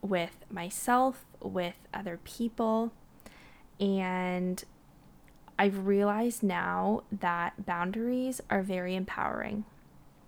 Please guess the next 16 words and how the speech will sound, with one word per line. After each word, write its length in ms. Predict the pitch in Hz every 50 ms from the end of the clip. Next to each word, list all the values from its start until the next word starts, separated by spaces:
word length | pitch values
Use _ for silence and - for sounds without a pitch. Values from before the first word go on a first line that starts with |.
| - - - - - - -
especially 1200 | 254 240 - - - - - - 233 247 247 - - - 233 220 196 180 175 175 175 175 190 226 - - -
ones 400 | - 185 185 180 175 180 180 -
that 100 | 185 185
you 160 | 190 185 180
hold 280 | 175 - 170 170 170 -
with 180 | - 202 - -
yourself. 440 | 208 202 - - - - - 214 - - - - - - - - - -
I 60 | 220
find 280 | - 214 208 220 220
the 60 | 220 220
ones 220 | 214 214 220 -
that 80 | - -
you 140 | 277 269
hold 280 | 226 - 208 202 196 -
with 140 | 220 208 -
yourself 500 | 202 202 - - - 180 175 185 -